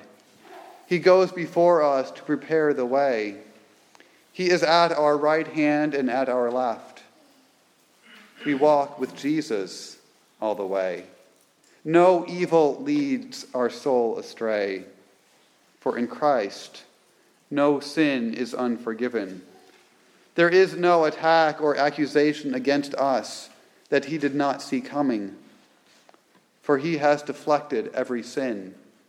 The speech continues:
He has missed no detail. He is guiding and protecting by forgiving and loving.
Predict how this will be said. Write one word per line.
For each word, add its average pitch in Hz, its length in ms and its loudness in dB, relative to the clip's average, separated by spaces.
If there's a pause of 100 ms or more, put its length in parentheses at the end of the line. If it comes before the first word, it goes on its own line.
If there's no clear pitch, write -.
(720)
He 156 100 -4
has 147 220 2
missed 160 500 -4
no 143 300 0
detail. 107 680 -4 (2250)
He 147 80 -2
is 139 160 -2
guiding 120 640 0 (460)
and 127 100 -6
protecting 113 760 -6 (520)
by 151 140 4
forgiving 147 640 0
and 120 200 -4
loving. 110 500 -2